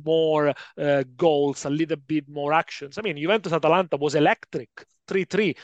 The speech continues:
uh, great game. So definitely the nervous reaction from Juventus was definitely there.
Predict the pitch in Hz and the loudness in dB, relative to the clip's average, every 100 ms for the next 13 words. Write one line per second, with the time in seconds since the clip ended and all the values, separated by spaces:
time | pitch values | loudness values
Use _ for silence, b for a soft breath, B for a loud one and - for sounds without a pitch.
0 | B 156 151 143 180 220 139 147 143 139 | B 0 0 0 4 4 4 0 0 -4
1 | 175 170 _ - - - 143 135 - B | -6 -6 _ 0 0 0 -4 -4 -6 B
2 | _ 156 151 170 233 226 151 143 - 143 | _ -2 0 0 2 0 -2 -6 -6 -2
3 | 139 120 - - 131 131 139 139 139 151 | 2 0 -2 -12 -12 -10 -8 -4 0 0
4 | 135 131 - 139 143 127 165 - 135 123 | -2 -14 -8 -2 0 2 2 2 -6 -6
5 | 127 165 139 123 | 0 2 2 0